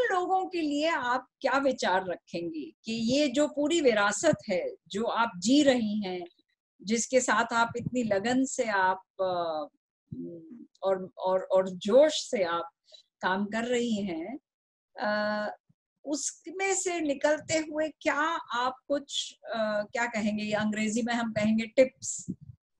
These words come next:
कैसे आप उन, क्या सुझाव देंगी आप लोगों को जो हिंसा से घबराए हुए हैं, लेकिन उनको ये भी लगता है कि अहिंसा संभव नहीं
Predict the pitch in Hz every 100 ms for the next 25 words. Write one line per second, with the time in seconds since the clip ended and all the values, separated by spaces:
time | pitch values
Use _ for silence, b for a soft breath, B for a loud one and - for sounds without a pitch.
0 | _ _ _ _ _ - 294 302 302 370
1 | 349 - 254 285 294 285 - - 302 294
2 | 349 359 320 - - - 269 220 262 339
3 | 381 240 214 208 208 196 185 - _ _
4 | _ _ _ - 214 226 269 269 311 233
5 | 269 285 285 254 247 226 294 285 294 285
6 | 247 233 185 170 214 247 269 277 277 320
7 | - _ _ _ - 220 254 294 277 269
8 | 285 262 262 294 294 269 - 254 277 277
9 | 302 254 233 233 247 294 285 277 202 180
10 | 196 - -